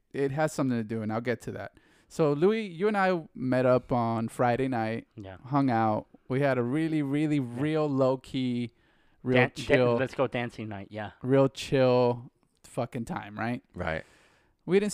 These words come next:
Speaker 1: S-, what was it, Louis? Maybe eleven, eleven thirty tops. We were already heading back home.
Speaker 2: Yeah, we called
Speaker 1: So
Speaker 2: it
Speaker 1: I'm
Speaker 2: quits.
Speaker 1: driving back home. Have you guys ever experienced this type of rage?
Speaker 2: Oh God.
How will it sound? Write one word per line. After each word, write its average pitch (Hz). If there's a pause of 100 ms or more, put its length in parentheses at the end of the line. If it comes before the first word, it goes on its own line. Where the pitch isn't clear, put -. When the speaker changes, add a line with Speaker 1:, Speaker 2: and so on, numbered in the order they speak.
(120)
Speaker 1:
S-, 123
what 196
was 143
it, 107
Louis? 123
Maybe 139
eleven, 139
eleven 139
thirty 156
tops. 156
We 131
were 127
already 127
heading 127
back 127
home. 131 (220)
Speaker 2:
Yeah, 101
we 98
called 104
Speaker 1:
So 170
Speaker 2:
it 175
Speaker 1:
I'm 185
Speaker 2:
quits. 214
Speaker 1:
driving 190
back 135
home. 117 (1120)
Have 165
you 220
guys 269
ever 180
experienced 131 (1300)
this 143 (220)
type 143
of 120
rage? 135 (180)
Speaker 2:
Oh 101
God. 92